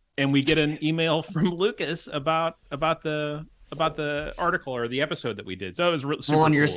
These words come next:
Speaker 2: skipping
Speaker 1: Lucas.
Speaker 2: the part where we were literally talking about Lucas.
Speaker 1: That's right. We were like, "Do,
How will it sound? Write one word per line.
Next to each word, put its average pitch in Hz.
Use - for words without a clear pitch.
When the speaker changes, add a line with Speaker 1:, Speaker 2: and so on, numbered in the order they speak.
Speaker 2:
skipping 170
Speaker 1:
Lucas. 127
Speaker 2:
the -
part 123
where 113
we 113
were 107
literally 107
talking 104
about 87
Lucas. 80
Speaker 1:
That's 170
right. 190
We 156
were 175
like, 151
"Do, 143